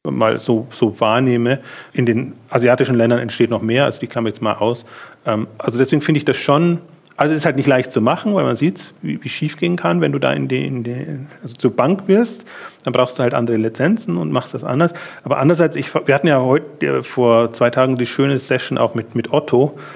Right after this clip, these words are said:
äh, wo, wo Otto auch nochmal erläutert hat, warum sie einen Payment-Dienstleister da brauchen,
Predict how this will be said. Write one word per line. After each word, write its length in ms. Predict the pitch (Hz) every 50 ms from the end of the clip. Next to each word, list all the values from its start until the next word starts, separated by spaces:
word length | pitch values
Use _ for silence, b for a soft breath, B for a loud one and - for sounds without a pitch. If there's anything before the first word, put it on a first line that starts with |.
| B B B
äh, 100 | - 120
wo, 280 | 117 113 120 123 123 127
wo 180 | 127 120 120 -
Otto 220 | 127 - 143 127
auch 80 | 123 120
nochmal 240 | 123 120 120 120
erläutert 460 | 117 117 113 117 120 - 139 - - -
hat, 160 | 117 - - -
warum 240 | 117 113 - 147 147
sie 100 | 131 139
einen 240 | 127 117 107 110 113
Payment-Dienstleister 1200 | - 135 131 135 139 117 104 104 104 - - - - 123 117 113 - - 110 104 107 104 - 113
da 120 | - 104 98
brauchen, 560 | - - 104 98 113 117 - - 127 135